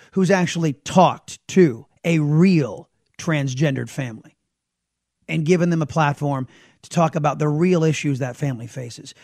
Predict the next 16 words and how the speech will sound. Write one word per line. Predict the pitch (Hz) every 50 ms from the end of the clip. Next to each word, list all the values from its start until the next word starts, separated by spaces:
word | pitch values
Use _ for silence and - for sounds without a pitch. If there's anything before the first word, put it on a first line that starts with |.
| - - -
So | - - 196
what | 196 196
I'm | 185 180
about | 180 170 190 196 196
to | 196
say | 156 - - 190 180 170
is | 160 143
not | 156 160 156 139
born | 151 156 160 165
of | 165 143 131
bigotry | 160 160 143 151 139 - 165 156 147
or | 143
hatred | 117 104 151 151 143 143 151 135
of | 139 127
any | 127 123 127
kind. | - - 156 - 175 160 156 -